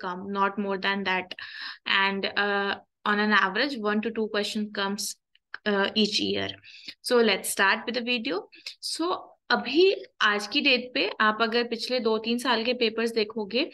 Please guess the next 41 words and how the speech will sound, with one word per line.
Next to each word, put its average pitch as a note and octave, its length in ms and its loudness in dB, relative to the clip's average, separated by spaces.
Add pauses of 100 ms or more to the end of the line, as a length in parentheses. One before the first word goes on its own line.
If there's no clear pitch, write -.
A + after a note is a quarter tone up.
(280)
तो C4 80 0
जो C4+ 120 -2
कंज्यूमर A#3 380 2
प्रोटेक्शन B3 400 -4
एक्ट B3+ 280 0
ओरिजिनल A3 440 2
वाला A3+ 260 0
है G#3+ 140 -4
ना, C#4 100 -6
जो D4 200 -4
कि B3+ 180 -2
नाइनटीन A3+ 380 0
एटी A#3 220 0
सिक्स - 280 -6
का - 160 2
था, B3 320 -2 (100)
उसमें B3 240 0
से C4 120 -2
क्वेश्चंस B3 500 -2
नहीं A3+ 280 4
आते - 300 -4
हैं। C2+ 120 -10 (1300)
क्वेश्चंस A#3 440 0
आते A#3 280 2
हैं D#4 160 0
जो D#4 120 -2
हमारा A3+ 280 4
अमेंडमेंट G#3+ 560 -2
हुआ A#3 200 0
ना A#3 220 -4 (340)
टू B3 160 2
थाउजेंड C4 320 2
नाइनटीन A3 580 2
में, B3 200 -2 (280)
उसमें B3 280 2
से C4+ 120 0
क्वेश्चंस G3+ 480 -2
आते G3 240 -6
हैं, G3 120 -4
ठीक A#3+ 200 -8
है? D4 120 -2